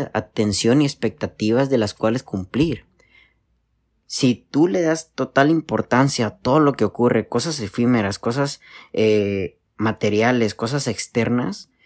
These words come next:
tu vida va a ser gobernada por cosas que a lo mejor ni siquiera dominas, cosas que no están en, en tus manos. Y a mí, y yo he hecho este, este trabajo internamente de darme cuenta que las cosas que no importan son las que no están en mis manos.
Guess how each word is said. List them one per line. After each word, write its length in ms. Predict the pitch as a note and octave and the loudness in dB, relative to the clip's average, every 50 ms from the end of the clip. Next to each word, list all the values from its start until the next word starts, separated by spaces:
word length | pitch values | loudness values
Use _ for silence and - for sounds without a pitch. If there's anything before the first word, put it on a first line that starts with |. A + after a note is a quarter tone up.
| _ _ _ _ _ _ _ _ _ - | _ _ _ _ _ _ _ _ _ 0
tu 120 | B2+ A#2+ | 2 2
vida 180 | A2+ A#2+ C3+ D3 | 4 4 4 4
va 60 | D#3 | 2
a 20 | |
ser 160 | D3+ D#3+ D3+ | 2 0 2
gobernada 480 | D3 D#3 D#3 D3 B2+ A#2 A#2+ C3 C#3+ - | 4 4 4 4 2 2 0 0 0 0
por 160 | - C#3 - | -2 -2 -2
cosas 260 | - A#2+ A#2+ C#3+ D3 | -2 -4 -4 -4 -6
que 100 | - - | -4 -2
a 40 | B2+ | 0
lo 80 | A#2 A2 | 0 2
mejor 260 | G#2 G2 - A#2+ B2+ | 0 0 -2 0 0
ni 80 | D3 C#3+ | 0 -2
siquiera 380 | - - - - - A#2 C#3 | -2 -6 -4 -4 0 0 2
dominas, 720 | D3 B2+ G#2 G2+ A#2 D3+ F3+ D3+ G2 F#2 F#2+ - - _ _ _ _ _ _ _ _ _ _ | 2 2 2 2 2 2 0 0 -4 -6 -8 -14 -16 _ _ _ _ _ _ _ _ _ _
cosas 340 | - B2+ C#3 D3 F#3+ F#3 - | 2 2 2 2 2 -4 -2
que 100 | - D#3 | 0 2
no 80 | C3 | 2
están 240 | C3 - - C3+ C#3 | 2 2 2 2 2
en, 180 | C3+ C3+ A#2+ - - | 2 0 -2 -4 -2
en 140 | A#2 A2 | -4 -2
tus 180 | G#2 - G#2 F2+ | -2 -2 -4 -2
manos. 500 | G#2+ A2+ C#3 F3 D#3 A#2 G2+ G2 - - - - - - - _ | 0 0 2 2 0 0 -2 -4 -6 -10 -14 -20 -20 -20 -16 _
Y 240 | - A2+ A#2+ A#2+ A#2+ | 0 2 2 4 4
a 60 | B2 | 4
mí, 260 | A#2+ B2+ C3 D3 E3 - | 4 4 4 4 2 2
y 140 | - C#3 C3 | 0 0 2
yo 140 | C3 C3+ D3 | 4 4 4
he 100 | E3 F3 | 4 2
hecho 260 | E3+ - - F3+ E3+ | 0 -2 -2 0 0
este, 420 | E3 D#3+ D#3+ - F3+ E3 - - C3 | 0 0 -2 -2 -2 -2 -2 -2 -6
este 160 | C#3+ - D3+ | -6 -6 -8
trabajo 480 | - - C#3 B2+ C3 C3 - D#3 D3+ | -2 0 2 2 2 0 -2 -2 -2
internamente 640 | D3 C#3 - C3 B2+ C#3+ C#3+ C#3+ C#3+ C#3+ C#3+ - D#3 | -2 0 -2 -2 0 0 0 0 0 0 -2 -2 0
de 100 | D3 C#3 | 0 2
darme 300 | C3 B2 B2 C3+ C#3 C#3 | 2 2 2 0 -2 -2
cuenta 320 | - - C#3 C3+ C3+ D3 C#3+ | -2 -2 -4 -2 -2 -4 -6
que 400 | - - C3+ B2 A2 G#2+ - _ _ _ _ _ _ _ _ _ | -6 -4 -4 -4 -4 -4 -8 _ _ _ _ _ _ _ _ _
las 200 | - A#2 B2+ - | 0 0 0 0
cosas 260 | - - C#3+ D#3+ F3+ - | 0 -2 -2 -2 -4 -6
que 160 | - - C3 | -2 0 2
no 80 | C3 | 4
importan 560 | C#3+ D3+ D3 - - C#3 C3+ C#3 - - D#3+ D#3 | 4 2 2 0 0 0 0 0 2 -2 -2 0
son 140 | D3+ D3 | 0 0
las 120 | D3 D#3 - | -2 -2 -2
que 120 | - C#3 | -2 -2
no 60 | C3+ | -2
están 200 | C#3+ C#3+ - D#3 | 0 0 0 0
en 80 | D#3 D3+ | 2 2
mis 140 | C#3 B2+ A#2+ | 2 2 2
manos. 560 | B2 D3+ F3 E3 C3+ G2 G2+ - - - _ | 2 0 0 0 -2 -4 -4 -8 -14 -18 _